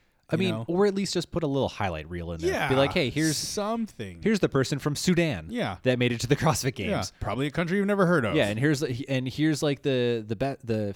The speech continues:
Speaker 1: fittest woman in Turkmenistan.
Speaker 2: Yes.
Speaker 1: Like, that would have been pretty neat. Um,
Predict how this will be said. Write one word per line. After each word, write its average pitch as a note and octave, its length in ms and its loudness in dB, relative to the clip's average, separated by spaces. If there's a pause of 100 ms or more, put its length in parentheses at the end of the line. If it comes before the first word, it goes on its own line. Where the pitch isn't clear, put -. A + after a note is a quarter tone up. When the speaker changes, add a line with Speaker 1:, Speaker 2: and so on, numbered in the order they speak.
(120)
Speaker 1:
fittest D#3 320 0
woman C3+ 280 -2
in A#2+ 140 -4
Turkmenistan. G2+ 680 -6
Speaker 2:
Yes. C3 400 -4
Speaker 1:
Like, B2 300 -2 (160)
that E3+ 120 2
would F3+ 80 4
have D#3 40 0
been D3+ 140 -2
pretty A#2+ 240 -4
neat. E2 260 -14 (480)
Um, G#2 520 -4